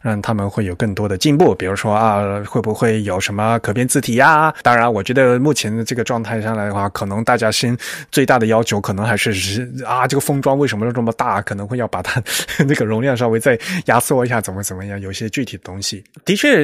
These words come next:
它并不是，嗯，尽善尽美的。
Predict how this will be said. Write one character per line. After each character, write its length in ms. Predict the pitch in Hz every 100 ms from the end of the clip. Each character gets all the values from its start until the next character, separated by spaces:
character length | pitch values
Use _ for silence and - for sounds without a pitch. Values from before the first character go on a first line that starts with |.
| 139
它 160 | - 170
并 160 | 175
不 120 | 135 127
是， 640 | - 123 113 110 110 117 _
嗯， 500 | 135 127 113 110 113
尽 160 | 107 135
善 140 | 117
尽 160 | 107 117
美 160 | 95 87
的。 180 | 120